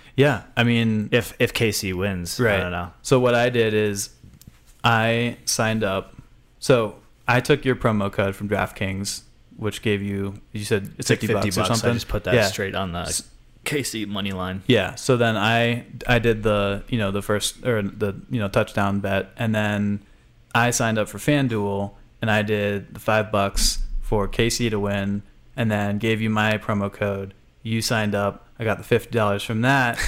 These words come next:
Speaker 2: <laughs>
Speaker 1: and then I put that for the Bucks to win.
Speaker 2: Yes.
Speaker 1: And so I win seventy-two dollars, I think, if the Bucks win.
Speaker 2: Yeah.
Speaker 1: But if they lo-, lose,
Speaker 2: So you're
Speaker 1: then I
Speaker 2: hedging
Speaker 1: win
Speaker 2: your bets.
Speaker 1: two seventy-five.
Speaker 2: Yeah.
Speaker 1: So.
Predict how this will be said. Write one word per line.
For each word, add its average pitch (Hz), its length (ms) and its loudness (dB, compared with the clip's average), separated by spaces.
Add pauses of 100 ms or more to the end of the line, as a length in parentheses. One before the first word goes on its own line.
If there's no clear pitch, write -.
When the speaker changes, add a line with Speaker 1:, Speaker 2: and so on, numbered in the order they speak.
Speaker 2:
<laughs> - 120 -14
Speaker 1:
and 117 80 -2
then 113 80 2
I 107 80 2
put 120 240 0
that 113 360 2 (120)
for 120 140 -2
the 107 80 0
Bucks 113 320 2
to 117 100 2
win. 95 340 -4 (480)
Speaker 2:
Yes. 98 300 0
Speaker 1:
And 113 280 2
so 117 160 2
I 104 100 4
win 110 300 -2
seventy-two 127 720 0
dollars, 135 440 2
I 135 80 -2
think, 135 200 0
if 113 100 -6
the 113 60 -4
Bucks 110 340 0
win. 147 380 0
Speaker 2:
Yeah. 92 280 -4 (100)
Speaker 1:
But 113 140 2
if 107 180 -2
they 104 200 0
lo-, 110 140 -6 (320)
lose, 135 260 4
Speaker 2:
So 127 60 4
you're 110 200 0
Speaker 1:
then 110 140 2
I 110 40 4
Speaker 2:
hedging 107 120 2
Speaker 1:
win 110 80 2
Speaker 2:
your 104 60 -2
bets. 127 180 -2
Speaker 1:
two 131 60 0
seventy-five. 107 520 -2
Speaker 2:
Yeah. 95 200 -8 (320)
Speaker 1:
So. - 240 -12